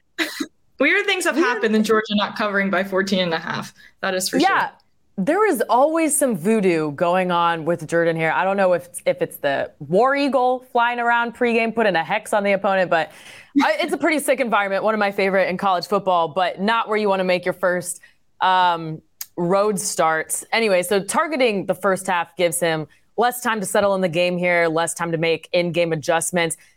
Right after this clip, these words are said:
Speaker 2: And then we've seen Georgia start games slow. Against South
Speaker 1: Yeah.
Speaker 2: Carolina this year, they were on upset alert by
Speaker 1: Yeah.
Speaker 2: halftime. And we saw that happen last year, too, with Kent State and Mizzou.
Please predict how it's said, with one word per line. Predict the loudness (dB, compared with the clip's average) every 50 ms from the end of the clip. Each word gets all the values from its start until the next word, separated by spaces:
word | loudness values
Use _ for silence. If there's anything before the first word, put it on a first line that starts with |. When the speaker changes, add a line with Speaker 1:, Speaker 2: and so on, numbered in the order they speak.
| _ _ _ _
Speaker 2:
And | 0 2
then | 2 2 -2 -4 -8 _ _ _ _
we've | 0 2 4 4 4
seen | 4 2 2 4 4 2
Georgia | 2 2 4 4 4 4 2 2
start | 0 0 -2 0 0 0 0 -2 -4 _ _
games | -2 0 0 0 0 0 0 -2
slow. | 0 2 2 2 0 -2 -4 -10 -16 _ _ _
Against | 0 0 2 0 0 0
South | 0 0 0 0 -2
Speaker 1:
Yeah. | -2 0
Speaker 2:
Carolina | 2 2 4 2 2 0 0
this | 2 0 0 0 0 -2
year, | 0 0 0 0 0 0
they | 0 0
were | 2 2
on | 2 0
upset | 0 -2 -2 -2 -4 -2 -2
alert | 0 0 0 0 -2 -2 -4 -6 _ _ _ _ _ _ _ _
by | _ -2 0 0 0 -2
Speaker 1:
Yeah. | -2 -4 -6 -10 -16 _ _ _ _ _ _ _ _ -6
Speaker 2:
halftime. | -4 -4 -4 -6 -6 -4 -4 -2 -2 -4 -6 -10 -14 -20 _ _ _ _ _ _ _ _ -2
And | 0 2
we | 2
saw | 2 2 2 2
that | 2 0 0
happen | -2 -2 0 0 0
last | 0 0 -2 0 -2
year, | -2 -2
too, | 0 0 0 0
with | 0 0 -6
Kent | -4 -2 -2 -2 -2
State | -2 0 0 0 0 0 -2 -4
and | -4 -2 -2
Mizzou. | -2 -2 0 2 2 2 2 0 -2